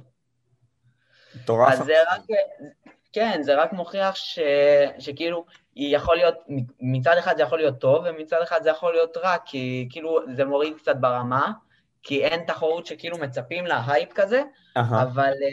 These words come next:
Speaker 2: ומצד, מצד שני, יותר מפח-, מפתחים את הספורט, כי יש יותר תחרויות.
Speaker 1: אבל בוא אני אגיד לך משהו לגבי זה, אם אנחנו מדברים על כמה ארגונים, זה אותו דבר כמו באגרוף, אני לא יודע אם אתה כל כך בקיא בזה, אבל באגרוף יש
Speaker 2: אני לא כל כך.
Speaker 1: הרבה מאוד, אבל הרבה מאוד ארגונים.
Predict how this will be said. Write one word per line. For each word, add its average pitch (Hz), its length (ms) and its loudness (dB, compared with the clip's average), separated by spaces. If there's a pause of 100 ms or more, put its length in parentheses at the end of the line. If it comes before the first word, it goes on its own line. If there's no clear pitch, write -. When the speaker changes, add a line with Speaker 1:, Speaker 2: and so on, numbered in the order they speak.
Speaker 2:
ומצד, 143 480 0
מצד 160 340 -4
שני, 226 460 -4
יותר 147 240 -2
מפח-, 147 400 -6
מפתחים 135 540 -8
את 160 60 -10
הספורט, - 360 0
כי 127 100 -8
יש 123 160 -2
יותר 135 240 -2
תחרויות. 131 640 -4 (200)
Speaker 1:
אבל 135 180 6
בוא 143 120 6
אני 160 120 4
אגיד 156 180 0
לך - 80 -6
משהו 139 280 -2
לגבי 120 400 4
זה, 107 120 -2
אם 117 140 -2
אנחנו 120 180 -4
מדברים 113 340 -2
על 110 220 -2
כמה 113 260 0
ארגונים, 110 540 -2
זה 117 100 -4
אותו 120 180 -2
דבר 127 300 2
כמו 127 140 -2
באגרוף, 104 600 -2
אני 110 220 -2
לא 117 60 2
יודע 120 160 2
אם 117 100 -2
אתה 110 120 -6
כל 110 140 -8
כך 113 200 -4
בקיא 117 320 -2
בזה, 110 320 2
אבל 101 340 0
באגרוף 104 640 -6
יש 117 340 -6
Speaker 2:
אני 98 100 -2
לא 98 60 -8
כל 101 80 -6
כך. 95 40 -6 (120)
Speaker 1:
הרבה 123 320 4
מאוד, 113 500 0
אבל 107 260 -4
הרבה 120 640 0
מאוד 110 260 -2
ארגונים. 101 480 -6